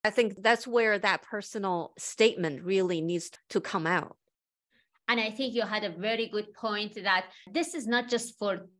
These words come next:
Speaker 2: top students, that they always had access to best resources. I think one of our messages of this podcast is look for these opportunities. Many, as I said, I never knew about these, uh, type of things, dude, when I was a grad student.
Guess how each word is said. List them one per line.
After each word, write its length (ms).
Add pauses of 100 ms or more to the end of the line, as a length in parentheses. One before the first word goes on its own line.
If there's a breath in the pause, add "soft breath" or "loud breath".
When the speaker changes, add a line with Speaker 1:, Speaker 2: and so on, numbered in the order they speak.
(280)
Speaker 2:
top 280
students, 880
that 160
they 280
always 480
had 220
access 560
to 400
best 340
resources. 800 (200 loud breath)
I 100
think 380
one 180
of 140
our 120
messages 520
of 180
this 180 (400)
podcast 560
is 220 (320 loud breath)
look 320
for 220
these 240
opportunities. 840
Many, 400 (220)
as 200
I 100
said, 280
I 260
never 260
knew 240
about 300 (260)
these, 340
uh, 220 (120)
type 220
of 160
things, 300
dude, 380
when 140
I 120
was 180
a 60
grad 360
student. 640